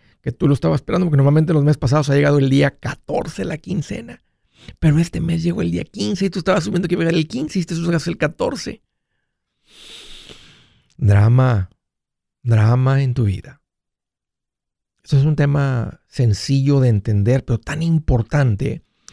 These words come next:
porque estoy hablando de lo que se llaman finanzas personales.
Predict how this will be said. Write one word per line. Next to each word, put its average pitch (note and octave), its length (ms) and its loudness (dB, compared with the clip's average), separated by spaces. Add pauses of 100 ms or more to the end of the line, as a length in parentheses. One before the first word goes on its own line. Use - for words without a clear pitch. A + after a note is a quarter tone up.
(140)
porque - 180 -2
estoy D3 160 0
hablando C#3+ 360 2
de C3 60 2
lo A#2 100 2
que - 80 -4
se A#2+ 120 0
llaman A#2 180 2
finanzas G#2+ 640 0
personales. B2 840 -6